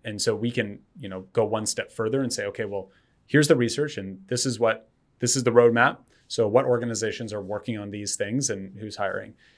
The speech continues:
It does get challenging though at times, because sometimes an organization, um,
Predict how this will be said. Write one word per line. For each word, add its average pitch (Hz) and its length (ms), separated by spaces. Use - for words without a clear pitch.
It 135 80
does 170 160
get 220 140
challenging 135 400
though 90 120
at - 100
times, - 400
because 123 520
sometimes 170 560
an 127 80
organization, 113 880
um, 104 420